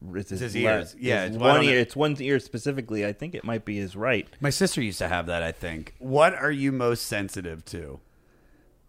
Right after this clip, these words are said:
Speaker 1: Um, honestly, when people start talking about their dads, uh, at this point in my life, 'cause I haven't had a dad since I was, I guess, twenty-five is when he did it.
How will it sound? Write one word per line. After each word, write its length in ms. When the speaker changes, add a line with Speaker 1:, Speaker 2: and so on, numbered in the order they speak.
Speaker 1:
Um, 580
honestly, 720
when 160
people 280
start 280
talking 240
about 280
their 160
dads, 680
uh, 480
at 160
this 180
point 280
in 60
my 120
life, 500
'cause 160
I 260
haven't 320
had 220
a 80
dad 460
since 260
I 140
was, 380
I 40
guess, 200
twenty-five 880
is 160
when 160
he 60
did 240
it. 140